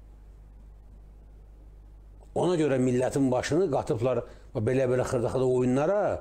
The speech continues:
orada nə proses gedir, özləri bilir.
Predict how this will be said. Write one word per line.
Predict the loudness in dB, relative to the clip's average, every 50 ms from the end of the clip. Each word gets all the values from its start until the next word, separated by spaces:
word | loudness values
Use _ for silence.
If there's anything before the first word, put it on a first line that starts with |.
| -6 -14 -20 -20 -20 -18 -10
orada | -2 -2 0 2 2 2 2
nə | 2 0 0
proses | -2 -2 0 0 -2 0
gedir, | 0 0 0 2 0 0 0 -4 -10 -16 -18 -18 -18 -18 -18 -18 -18 -18 -20 -20 -20 -20 -20 -20 -20 -20 -18 -12 -4
özləri | -4 -2 -2 0 0 0 0 0 -2
bilir. | -4 -6 -8 -12